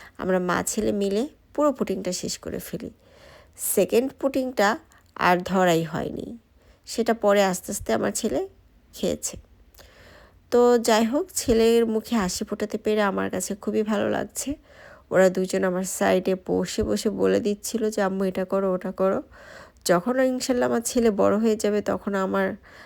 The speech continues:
আমাকে অবশ্যই আরও হেল্প করবে। জানি না, করতেও পারে হেল্প।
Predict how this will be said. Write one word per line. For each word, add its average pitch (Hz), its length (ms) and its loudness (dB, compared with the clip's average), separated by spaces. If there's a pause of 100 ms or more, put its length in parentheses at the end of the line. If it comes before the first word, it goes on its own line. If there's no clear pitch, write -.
(160)
আমাকে 185 360 -2
অবশ্যই 196 360 0
আরও 190 220 4
হেল্প 180 380 0
করবে। 180 440 -2 (600)
জানি 202 320 2
না, 175 220 -4 (500)
করতেও 220 360 0
পারে 175 240 0
হেল্প। - 300 -2